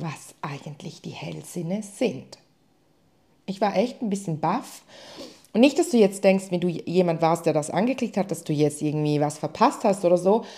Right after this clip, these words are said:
Aber ich habe dann für mich so erkannt, okay, dann mache ich doch dazu mal eine Podcast-Folge, um dir das auch zu erklären. Was sind eigentlich die Hellsinne? Hellsinne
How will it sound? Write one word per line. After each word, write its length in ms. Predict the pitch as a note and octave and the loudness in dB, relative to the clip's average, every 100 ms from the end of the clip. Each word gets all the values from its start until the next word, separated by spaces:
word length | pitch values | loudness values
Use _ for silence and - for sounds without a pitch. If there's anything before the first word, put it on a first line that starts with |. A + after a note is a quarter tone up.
| - - - | -20 -16 0
Aber 300 | F#3 F#3+ F#3 | 4 4 2
ich 120 | F3+ | -2
habe 200 | F#3+ F#3+ | 0 0
dann 220 | F#3+ G3+ C4 | 2 0 2
für 100 | C#4 | 0
mich 180 | B3+ | 0
so 60 | - | -2
erkannt, 320 | G#3+ - G#3+ | -6 -4 -6
okay, 380 | G3 - D4+ E4+ | -6 0 2 2
dann 280 | G3 F3 - | 2 0 -2
mache 200 | F#3+ C#4+ | -4 -4
ich 100 | - | -6
doch 160 | G3 - | -8 -2
dazu 480 | E3 F#3+ E4+ - B3+ | 0 0 -2 0 2
mal 540 | B3+ A3+ D#3+ E3 G3 - | 4 4 2 2 0 -2
eine 280 | D#3 D3 D3+ | -8 -6 -6
Podcast-Folge, 960 | - - - - A4+ D#4 - D#3 D#3 | 0 -2 -2 -8 -6 -6 0 2 2
um 200 | E3 E3+ | 0 2
dir 120 | E3+ E3 | 2 2
das 240 | E3+ - | 0 -4
auch 140 | D#3 | -10
zu 120 | - D#3+ | -4 -4
erklären. 600 | D3 - A3+ E4 D#4 - - - - | -2 2 4 4 2 0 -8 -16 2
Was 400 | F3 G#3 G#3 - | 4 4 2 0
sind 320 | D#3+ F3+ G3 | 2 2 -2
eigentlich 600 | E3 D3+ D#3 E3 D#3 D3 | -6 -6 -8 -6 -8 -6
die 100 | G#3+ | -6
Hellsinne? 640 | G#3+ C4+ G4+ A4+ F3 C#3+ D3 - _ _ _ _ _ - - _ _ - - - - - - - | 2 4 4 2 0 0 -4 -10 _ _ _ _ _ -20 -20 _ _ -20 -20 -20 -20 -20 -20 -12
Hellsinne 920 | - A#3 C#4 E4+ D#4+ F#3 F3+ G3 C#4+ | 6 10 10 8 6 4 6 4 2